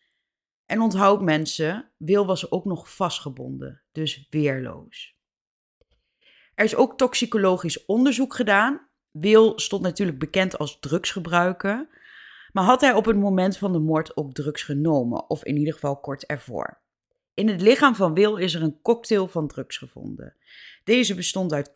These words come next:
coke, straatheroïne, amfetamine, M D M A, cannabis en G H B. Verder is er ook nog diazepam gevonden.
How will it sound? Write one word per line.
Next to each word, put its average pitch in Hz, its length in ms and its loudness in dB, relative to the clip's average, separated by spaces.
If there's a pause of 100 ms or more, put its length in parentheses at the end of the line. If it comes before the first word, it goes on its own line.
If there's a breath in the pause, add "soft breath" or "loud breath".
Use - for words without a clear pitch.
coke, 185 420 2 (260)
straatheroïne, 196 1120 0 (160)
amfetamine, 175 960 -2 (140)
M 175 180 -2
D 156 40 -2
M 151 240 2
A, 175 400 -2
cannabis 208 560 0
en 175 140 -4
G - 60 -16
H 156 260 -4
B. - 60 -10 (920 soft breath)
Verder 240 260 6
is 226 120 6
er 220 60 2
ook 202 100 2
nog 214 140 0
diazepam 190 640 -2
gevonden. 214 760 -4